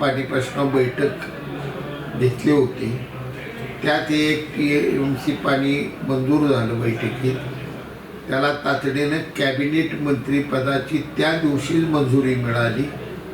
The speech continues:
त्यावेळचे मुख्यमंत्री एकनाथजी शिंदे साहेबांनी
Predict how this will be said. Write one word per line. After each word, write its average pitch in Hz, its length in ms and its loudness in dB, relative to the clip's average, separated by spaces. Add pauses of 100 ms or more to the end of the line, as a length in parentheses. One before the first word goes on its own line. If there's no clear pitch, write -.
(420)
त्यावेळचे 143 540 4
मुख्यमंत्री 135 760 2
एकनाथजी 135 500 2
शिंदे 123 440 2
साहेबांनी 131 640 2